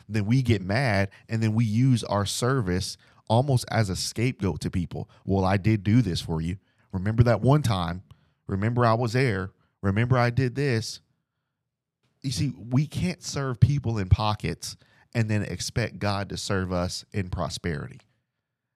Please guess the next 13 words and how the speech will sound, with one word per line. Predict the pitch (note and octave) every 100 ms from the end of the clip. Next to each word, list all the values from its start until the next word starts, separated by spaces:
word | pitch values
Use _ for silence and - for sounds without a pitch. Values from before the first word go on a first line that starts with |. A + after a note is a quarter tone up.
| -
I-, | C3+ - - _
it's | C#3 B2
just, | D3+ - B2+
it | A2+
just | A#2+ C#3
doesn't | B2+ A#2 E2+
work. | F2+ A2+ - - _ _ _ _
So | - D3 A2
notice, | G#2+ C#3 F#3 A2 - - -
Naomi, | G#2+ G#2+ G#2+ D3+ E3+ D3+
Ruth, | A2+ C3+ C3
and | F#2+
Boaz, | F#2+ G#2 F2+ D2+ E2+